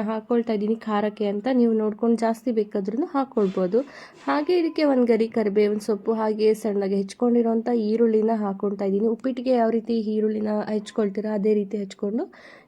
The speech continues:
ಇದಕ್ಕೆ ಹಾಕೊಳ್ಬೇಕು. So ಎಲ್ಲನೂ ಚೆನ್ನಾಗಿ ಆಯಿಲಲ್ಲಿ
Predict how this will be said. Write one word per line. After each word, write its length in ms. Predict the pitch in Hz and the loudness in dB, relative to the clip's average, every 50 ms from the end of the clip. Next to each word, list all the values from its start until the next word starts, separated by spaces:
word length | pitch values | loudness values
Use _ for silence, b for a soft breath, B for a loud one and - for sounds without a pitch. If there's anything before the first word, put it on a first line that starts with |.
| B _ - | B _ -2
ಇದಕ್ಕೆ 320 | 302 277 269 277 - 285 | 0 0 0 -2 -2 -2
ಹಾಕೊಳ್ಬೇಕು. 920 | 277 247 240 214 208 208 - 226 214 196 196 190 190 190 254 330 427 - b b b b b b b b _ _ _ _ _ _ _ _ | 2 4 2 2 2 2 0 0 2 2 0 -2 -2 -2 -4 -4 -4 -6 b b b b b b b b _ _ _ _ _ _ _ _
So 420 | 247 254 - - 302 285 285 277 | -6 -6 0 2 4 6 6 6
ಎಲ್ಲನೂ 380 | 262 247 262 285 302 311 311 294 | 4 4 4 4 2 2 2 0
ಚೆನ್ನಾಗಿ 460 | 285 285 285 247 233 220 214 214 226 | 0 0 0 0 0 0 0 -2 -4
ಆಯಿಲಲ್ಲಿ 680 | - - 208 214 214 208 208 202 202 254 320 359 - | -2 0 0 2 2 2 2 0 0 -2 -4 -4 -6